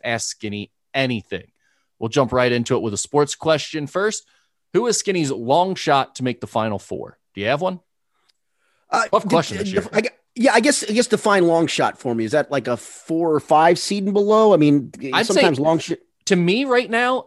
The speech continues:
Speaker 1: anyone outside of Gonzaga, Michigan, and Baylor feels like a long shot. But yeah, maybe go at least lower than a two seed.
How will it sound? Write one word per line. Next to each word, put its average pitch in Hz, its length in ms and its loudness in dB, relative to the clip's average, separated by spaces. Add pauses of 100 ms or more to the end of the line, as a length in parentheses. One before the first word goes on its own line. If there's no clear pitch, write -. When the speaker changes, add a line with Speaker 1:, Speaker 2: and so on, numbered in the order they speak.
(140)
Speaker 1:
anyone 208 600 2
outside 147 640 2
of 123 200 -6
Gonzaga, 139 580 -2
Michigan, 127 400 -2
and 104 220 -4
Baylor 101 400 -2
feels 101 280 -6
like 98 160 -6
a 92 60 -6
long 95 300 0
shot. 113 320 -2
But 131 120 0
yeah, 135 200 2
maybe 170 340 0
go 139 300 2
at 135 160 -2
least 135 200 -6
lower 127 220 2
than 110 120 -6
a 98 40 -10
two 101 220 -6
seed. 127 320 -8